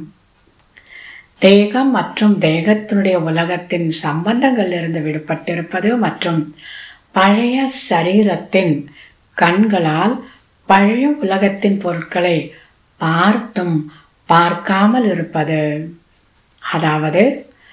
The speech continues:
சம்பூர்ண பவித்திர வாழ்க்கை வாழ்வது என்ற இதுவே பரமாத்மாவை பிரத்யக்ஷம் செய்வதற்கான அல்லது மாயா ப்ரூஃப் ஆவதற்கான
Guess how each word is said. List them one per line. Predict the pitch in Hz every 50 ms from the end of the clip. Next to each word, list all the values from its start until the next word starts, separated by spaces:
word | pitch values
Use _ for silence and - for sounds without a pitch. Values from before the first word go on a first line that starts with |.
| - - _ _ - - - -
சம்பூர்ண | 208 202 208 214 208 - 247 240 247 254 247 247 254 262 262 -
பவித்திர | - 160 156 175 202 208 208 - - 226 226 220 202
வாழ்க்கை | 165 156 156 160 160 160 - - 180 180
வாழ்வது | 170 170 170 170 175 180 180 190 185 196 214 240 233
என்ற | 202 165 156 156 156 156 151 151 151 160 - - - - - - - _ _ _
இதுவே | - 170 196 202 247 254 226 208 180 165 156 151 156 - - - _ _ _ _ -
பரமாத்மாவை | 180 175 170 170 170 170 170 185 208 208 - - 254 254 247 247 254 262 254 -
பிரத்யக்ஷம் | - - - - - - 226 214 214 - - 240 233 233
செய்வதற்கான | 208 - 185 170 165 165 175 175 185 185 185 - - 196 196 196 202 214 226 226 196
அல்லது | 165 160 160 160 156 165 165 160 160 160 160 - - - - - - _ _ _ _
மாயா | - 160 170 185 180 185 196 208 220 220 220 226 220 220 220 226 220 214 - -
ப்ரூஃப் | 185 185 190 196 196 202 202 - - -
ஆவதற்கான | 165 170 175 175 175 165 170 165 165 165 - 180 175 175 180 196 190 175 156 160